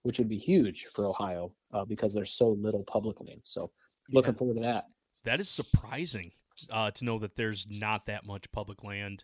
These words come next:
Speaker 2: uh, coming out of your state. Um, with, like, just as you mentioned, with Pheasants Forever, is that, are you looking at more, like, partnerships with landowners, or are you, like,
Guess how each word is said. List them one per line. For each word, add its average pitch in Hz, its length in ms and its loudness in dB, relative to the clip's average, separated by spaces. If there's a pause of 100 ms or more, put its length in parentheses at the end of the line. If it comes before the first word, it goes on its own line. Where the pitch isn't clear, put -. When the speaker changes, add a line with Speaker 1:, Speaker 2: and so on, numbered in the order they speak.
(440)
Speaker 2:
uh, 95 200 -4
coming 104 300 -6
out 101 120 -2
of 98 100 -8
your 95 100 -6
state. 98 380 -8 (560)
Um, 95 500 -6 (240)
with, 131 340 0
like, 131 160 0
just 151 200 0
as 123 100 0
you 117 60 -2
mentioned, 113 360 -2
with 107 120 -4
Pheasants 110 340 -2
Forever, 107 380 -4
is 104 100 -8
that, 117 220 0 (180)
are 113 60 0
you 123 180 2
looking 131 220 0
at 104 80 -6
more, 110 160 -4
like, 95 180 -8
partnerships 120 640 0
with 107 480 -2
landowners, 151 840 0
or 110 140 0
are 110 60 0
you, 110 180 -2
like, 104 280 -2